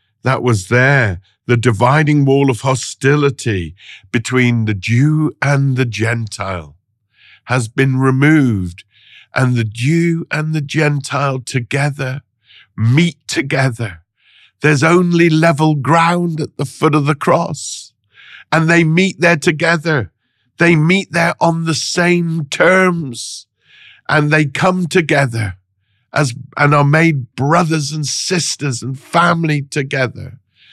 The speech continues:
as together they receive the grace, as together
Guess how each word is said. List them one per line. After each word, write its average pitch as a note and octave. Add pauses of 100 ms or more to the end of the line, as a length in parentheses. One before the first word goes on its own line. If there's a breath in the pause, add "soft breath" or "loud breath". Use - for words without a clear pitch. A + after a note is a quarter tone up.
(220 soft breath)
as D3+
together C#3 (680)
they B2+
receive C#3
the C#3
grace, G#2
as C3
together D#3